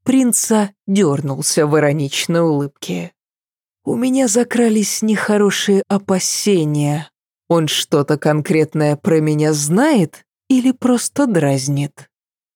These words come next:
Уточнять не стала и отошла в сторону, делая вид, что меня привлёк цветущий вьюнок, который тянулся по земле и обвивал металлические опоры.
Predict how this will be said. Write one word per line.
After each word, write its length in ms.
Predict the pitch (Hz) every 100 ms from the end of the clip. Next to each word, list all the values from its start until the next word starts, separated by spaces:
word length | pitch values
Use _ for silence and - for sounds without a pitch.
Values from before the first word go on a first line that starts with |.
| _ -
Уточнять 640 | - 196 208 - 226 202
не 120 | 185 180
стала 460 | - 147 143 139
и 380 | - 196 175 165 -
отошла 500 | 185 180 - 185 170
в 40 |
сторону, 640 | - - 139 139 139 143
делая 420 | 147 160 139 139 147
вид, 380 | 214 196 - -
что 320 | - - 240
меня 340 | 233 254 277
привлёк 520 | 269 156 147 156 151 -
цветущий 680 | - 294 311 311 - 254
вьюнок, 680 | 214 208 196 151 135 - - -
который 420 | 175 170 156 156
тянулся 600 | - 160 139 139 - 156
по 160 | 170
земле 600 | 160 160 156 175 220 147 _ -
и 160 | 254 -
обвивал 680 | 202 175 190 196 214 220 156
металлические 920 | 196 233 226 208 - 170 - 180 156
опоры. 720 | 170 151 - 147 139 117 -